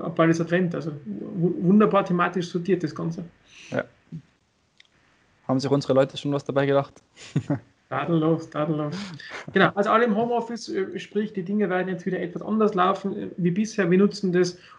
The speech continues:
Speaker 1: um einfach wieder Grundlagenarbeit zu machen. Wenn die Spieler wegfallen, ist sie uns natürlich in gewissen Bereichen weniger zu tun. Das nutzen wir einfach, um uns vorzubereiten aufs nächste Frühjahr. Ähm, das heißt, ähm,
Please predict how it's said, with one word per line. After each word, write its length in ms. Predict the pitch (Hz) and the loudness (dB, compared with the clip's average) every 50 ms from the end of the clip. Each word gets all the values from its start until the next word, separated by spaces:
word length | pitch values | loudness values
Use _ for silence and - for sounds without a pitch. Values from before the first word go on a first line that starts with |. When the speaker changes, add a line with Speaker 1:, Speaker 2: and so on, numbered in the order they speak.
| _ _ | _ _
Speaker 1:
um 120 | - 180 180 | -2 0 0
einfach 200 | 175 170 170 170 | 0 0 0 2
wieder 120 | 170 165 | 2 2
Grundlagenarbeit 800 | 165 - 196 208 214 208 190 180 170 180 175 180 175 165 160 165 | 2 4 4 4 4 4 4 2 2 4 4 4 6 4 4 2
zu 100 | - 160 | 0 0
machen. 320 | 160 185 202 196 - 202 175 | 2 2 2 0 2 2 4
Wenn 120 | 170 165 | 4 6
die 180 | 160 165 160 - - | 4 2 0 -4 -8
Spieler 320 | - - - 196 185 180 180 | -10 -6 0 2 4 4 4
wegfallen, 540 | 185 185 - - 185 185 190 196 202 180 170 - - _ _ _ _ | 4 0 -2 -2 2 2 4 4 2 0 -2 -8 -16 _ _ _ _
ist 180 | - 175 170 - | -4 -4 0 4
sie 80 | - | 6
uns 180 | 185 185 180 180 | 6 6 6 4
natürlich 280 | 180 165 175 180 180 170 | 2 4 6 6 6 6
in 80 | 170 165 | 4 2
gewissen 340 | 165 175 185 - - 165 | 2 2 2 0 -4 -6
Bereichen 440 | - 170 160 165 165 160 165 156 147 | -4 -2 -2 -2 0 0 -2 0 4
weniger 320 | 165 202 220 214 208 208 202 | 4 4 4 4 2 2 2
zu 180 | - 196 185 | 0 -2 -2
tun. 300 | - 196 202 202 180 - - - - _ _ - | 0 0 0 0 -2 -4 -10 -20 -20 _ _ -6
Das 160 | 156 147 143 | -6 -2 2
nutzen 360 | 165 170 170 170 - 165 151 147 | 2 2 2 2 0 -4 0 2
wir 300 | 160 170 - - - - - _ - | 2 2 2 2 -2 -6 -14 _ -2
einfach, 220 | - 165 160 160 156 | 0 0 2 2 2
um 100 | 165 160 | 2 2
uns 140 | 151 131 | 0 2
vorzubereiten 720 | - 165 170 165 - 170 170 170 156 156 156 160 160 - 151 | 2 2 2 2 0 -4 -2 0 0 2 0 0 0 -2 -2
aufs 220 | 151 147 - - | -2 -2 -2 0
nächste 280 | 165 165 165 - - 143 | -2 -2 -2 -2 -4 -4
Frühjahr. 480 | 139 - 170 175 190 190 185 185 185 - - - - _ _ - | 0 2 4 6 6 6 4 4 0 -2 -10 -20 -20 _ _ -6
Ähm, 220 | - 156 151 151 147 | -4 -4 -4 -4 -4
das 140 | 160 143 | -2 0
heißt, 260 | 160 160 156 - - - | 0 0 0 -2 -6 -10
ähm, 800 | 151 147 - 190 190 190 196 202 202 214 - 214 - - 190 | -10 -8 -8 -6 -6 -6 -6 -8 -8 -8 -8 -10 -10 -8 -8